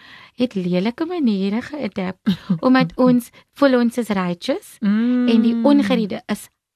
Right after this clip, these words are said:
Speaker 1: unrighteous.
Speaker 2: Unrighteous, ja.
Speaker 1: En ons het baie van hulle het ons verloor,
Speaker 2: Ja.
Speaker 1: omdat ons hierdie liefde van die Here het, nie.
Speaker 2: Mm.
Speaker 1: En ek was so gestig en gechallenged daardeur.
Speaker 2: Yes.
Speaker 1: En ek dink, Here, oor die jare,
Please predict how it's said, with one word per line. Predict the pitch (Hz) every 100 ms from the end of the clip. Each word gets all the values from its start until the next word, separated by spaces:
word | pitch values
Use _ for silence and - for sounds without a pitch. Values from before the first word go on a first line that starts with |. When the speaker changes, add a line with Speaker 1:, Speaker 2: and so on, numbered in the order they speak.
| 226
Speaker 1:
unrighteous. | 226 202
Speaker 2:
Unrighteous, | 190 175 165 196 180 - -
ja. | 190 196 214
Speaker 1:
En | 233
ons | 240 254
het | 233 185
baie | 202 185 202
van | 220 254 220
hulle | 190 190
het | 190
ons | 202 180
verloor, | - 180 165 175 175 _ _
Speaker 2:
Ja. | 175 160 147 143 143
Speaker 1:
omdat | - 226 214 208
ons | 196
hierdie | 196 185 180 165
liefde | 170 - 180
van | - 170
die | 165 160
Here | 160
het, | 185 208 247 254
nie. | 254
Speaker 2:
Mm. | 254 247 247 240 240 233
Speaker 1:
En | 226
ek | 220
was | 311 -
so | 269
gestig | 233 254 - - 254 247
en | 220
gechallenged | 226 - 233 208 208 -
daardeur. | 175 160 175 156
Speaker 2:
Yes. | 185 165 - - - -
Speaker 1:
En | 214
ek |
dink, | 240 240
Here, | 208 175 214
oor | 214
die | 214 202
jare, | 175 180